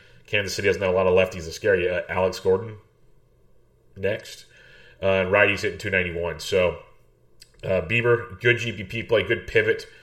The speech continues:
off of Ryu and DeGrom if you want to get weird. Just know the hitting environment's tremendous there, where DeGrom and Ryu are in probably the best pitching environments outside of Miami on this entire slate. Um, they might be in the best pitching environment, so just keep that in mind with Ryu and Bieber,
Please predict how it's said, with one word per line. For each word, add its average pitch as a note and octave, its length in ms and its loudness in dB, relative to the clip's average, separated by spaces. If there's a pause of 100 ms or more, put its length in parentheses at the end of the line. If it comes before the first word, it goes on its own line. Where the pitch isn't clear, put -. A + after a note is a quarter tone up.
(440)
off G2+ 220 0
of F#2 140 -2
Ryu F#2+ 600 0 (340)
and F#2 220 -4
DeGrom F#2 720 0
if - 100 -10
you F#2+ 100 -6
want F2+ 160 0
to F2 40 -4
get E2 200 -8
weird. F#2+ 460 -2 (180)
Just - 180 -8
know G2+ 80 4
the F#2 80 0
hitting G#2+ 280 -2
environment's F2+ 440 -2
tremendous F#2+ 520 -4
there, F2+ 140 2
where E2+ 220 0 (260)
DeGrom G2+ 440 2
and F2 100 -4
Ryu F#2 340 2
are F2 160 2
in E2 60 -10
probably F#2 240 2
the E2+ 140 -2
best F#2+ 280 0
pitching - 280 -6
environments F2+ 520 -4
outside F#2 360 0
of F2 80 -4
Miami F#2 360 -2
on F2 80 -6
this E2+ 120 -12
entire F2 320 -4
slate. - 480 -6 (500)
Um, E2 360 -4
they E2+ 100 -2
might F2+ 260 2
be G2+ 120 -2
in F2+ 100 -2
the E2+ 60 -4
best E2 240 -4
pitching E2 240 -8
environment, D#2+ 420 -6
so - 40 -14
just - 160 -12
keep G#2 160 -8
that G2+ 140 4
in F2+ 80 -6
mind F2+ 200 -4
with E2 100 -6
Ryu F2+ 280 -2
and E2 120 -10
Bieber, F2+ 340 -2